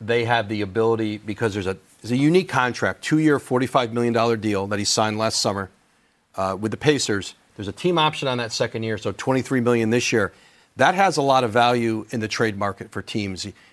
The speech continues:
either, right, either to take on Bruce Brown to play for them, or, um, if you're Toronto, if you decide you, you know, you wanted to keep him. I think they move him probably around the draft,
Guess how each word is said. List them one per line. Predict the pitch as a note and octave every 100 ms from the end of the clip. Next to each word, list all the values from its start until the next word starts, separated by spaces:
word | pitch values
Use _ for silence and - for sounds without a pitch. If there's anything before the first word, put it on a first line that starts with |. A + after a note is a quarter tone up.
| -
either, | C3 B2+ A#2
right, | C3+ D3+
either | C#3 B2
to | G2+
take | - D3 C#3+
on | D3+ D#3+
Bruce | C#3+ D#3 -
Brown | D3+ C#3
to | A#2
play | - E3
for | F3+ F#3
them, | F#3 F3+ - _ _ _
or, | - C#3 C#3 C#3 - _ _ _ -
um, | C3 B2 A#2+ A#2+ A2+ - _
if | D3 -
you're | D3
Toronto, | C#3 - C#3 C#3+ E3+ D#3+
if | C#3
you | C3+
decide | B2 - C#3+ C#3+ C#3+ C3+ A2+ _ _ _ -
you, | C3 C3+
you | C#3
know, | C3
you | B2
wanted | B2 C3 C#3 C#3 A#2
to | A2
keep | F3 D#3
him. | A#2+
I | C#3+
think | - E3+ D3
they | D3+
move | C#3 D3
him | D#3 C#3+
probably | B2 C#3 D#3 D3 C#3+
around | C3+ C3+
the | B2
draft, | G2+ A#2 C3 B2+ -